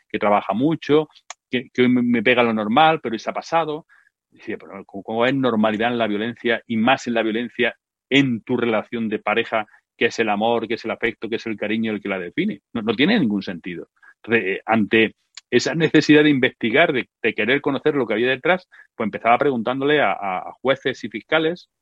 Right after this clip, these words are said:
en aquella época eran hombres, Y, y recuerdo, yo decía, "Mira, esto está mal regulado, porque resulta que ahora, eh, la mujer luego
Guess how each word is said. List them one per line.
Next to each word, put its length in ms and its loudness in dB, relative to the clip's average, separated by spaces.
en 300 -20
aquella 260 -8
época 420 -2
eran 240 -2
hombres, 420 0
Y, 280 2
y 200 2
recuerdo, 380 0
yo 120 0
decía, 180 -4
"Mira, 160 -2
esto 140 -4
está 140 -2
mal 120 0
regulado, 760 2
porque 220 -6
resulta 400 -8
que 100 -2
ahora, 260 0
eh, 300 0
la 100 -4
mujer 380 -2
luego 420 -2